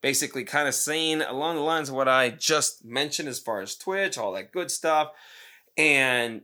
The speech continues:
I didn't really think nothing of it, but I figured, "Hey, you know what?" And listen,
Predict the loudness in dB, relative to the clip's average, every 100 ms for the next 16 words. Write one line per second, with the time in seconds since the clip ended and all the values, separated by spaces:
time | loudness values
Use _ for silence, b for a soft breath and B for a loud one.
0 | _ _ 2 4 6 4 2 0 -2 -2
1 | -4 -4 -2 0 0 0 0 0 2 2
2 | 4 2 4 2 2 0 2 2 0 -2
3 | -2 -2 -6